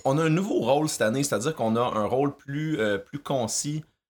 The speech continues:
euh, cette année. C'est avant, on était là comme, tu sais, t'as, t'as des premiers répondants. Tous les thérapeutes peuvent être premiers répondants. Je veux dire, euh, je suis allé, euh,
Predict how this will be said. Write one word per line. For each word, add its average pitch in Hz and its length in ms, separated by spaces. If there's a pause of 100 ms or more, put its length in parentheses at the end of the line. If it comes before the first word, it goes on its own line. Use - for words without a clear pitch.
(200)
euh, 92 520
cette 110 240
année. 117 160
C'est 127 200
avant, 117 400
on 117 80
était 107 220
là 127 300
comme, 110 300
tu - 80
sais, 160 120
t'as, 135 140
t'as 110 200
des 113 100
premiers 120 260
répondants. 123 580 (480)
Tous 165 120
les 147 80
thérapeutes 127 520 (140)
peuvent 110 140
être 107 140
premiers 101 200
répondants. 107 460
Je 101 80
veux 101 160
dire, 95 100
euh, 92 100
je - 60
suis - 80
allé, 92 280
euh, 82 180